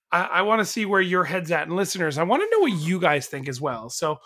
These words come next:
whether you, you see us on the street, send us a message on Instagram, or see me at Trivia and you wanna talk about this, this is a subject that has become very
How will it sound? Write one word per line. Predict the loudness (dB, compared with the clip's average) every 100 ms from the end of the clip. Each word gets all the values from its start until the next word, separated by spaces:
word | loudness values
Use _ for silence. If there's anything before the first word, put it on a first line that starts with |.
| -20 _ 0
whether | 2 4
you, | 4 2
you | 2 -2 -4
see | 2 4
us | 4 2
on | -2
the | -2
street, | 0 0 -2 _ _ _ _ _ _ _ _ _ -4
send | 2 2
us | 2 0
a |
message | -2 -2 -4 -2
on | -2
Instagram, | -2 -2 2 2 2
or | -4 -6
see | -4 -2
me | -2
at | 0
Trivia | 2 4 4
and | 4
you | 4
wanna | 4 2
talk | 2 2
about | 0 -4
this, | -4 -6 -8 _ _ _
this | -6
is | -4 -4
a |
subject | 0 2 2 2 2
that | 0
has | 0
become | 0 0 2
very | 4 6 6 2